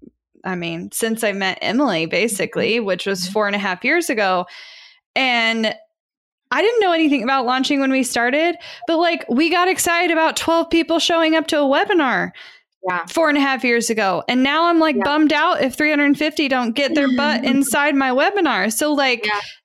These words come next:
Speaker 1: things change and your expectations change and all of that's normal.
Speaker 2: Yeah.
Speaker 1: But, like, if you're just getting started, like,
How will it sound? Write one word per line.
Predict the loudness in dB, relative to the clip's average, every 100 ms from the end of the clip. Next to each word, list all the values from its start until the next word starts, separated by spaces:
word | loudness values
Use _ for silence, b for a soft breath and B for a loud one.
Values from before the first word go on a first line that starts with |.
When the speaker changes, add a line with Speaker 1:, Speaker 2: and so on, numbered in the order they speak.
| _
Speaker 1:
things | -2 2 2 2
change | -2 0 0 0 0 2 2 0 -4 B B B -6
and | -2 2
your | 2 0
expectations | -2 -2 -4 -2 0 0 0 0 0
change | -2 -2 -2 -2 -2 0 -2 -2
and | -4 -4 -2
all | 0 2
of | 0
that's | 0 -2 0
normal. | 0 2 2 2 2 0 0 -2 -4 _
Speaker 2:
Yeah. | -6 -6 -6 -14 _ _ _ _ _ _ -20 _ -12
Speaker 1:
But, | -6 -2
like, | 0 -2 -8 _ _ _ _ _ _ _ -2
if | 0 2
you're | 2 2 2 0
just | -2 -2 0
getting | 2 2
started, | 0 0 0 0 2 0
like, | -2 -4